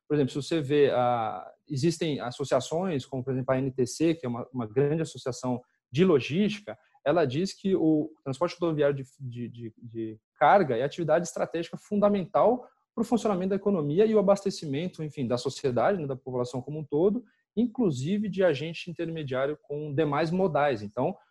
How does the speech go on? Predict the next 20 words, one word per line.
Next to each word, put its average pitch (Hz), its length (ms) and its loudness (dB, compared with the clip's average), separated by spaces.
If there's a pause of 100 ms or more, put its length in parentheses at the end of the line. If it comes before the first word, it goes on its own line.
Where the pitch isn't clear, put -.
(120)
você 147 260 0
não 170 100 0
sai 165 400 2 (200)
de 117 200 -14
um, 123 200 0
de 117 60 -4
uma 127 120 2
cidade 123 400 2
de 123 120 -2
avião, 117 380 -2 (300)
né? 123 80 -4
Você, 123 500 0 (160)
infelizmente, 123 340 -4
no 135 60 -4
Brasil 123 300 4
hoje, 139 160 4
você 160 180 -2
não 170 140 -2
sai 170 240 2
de 147 160 -4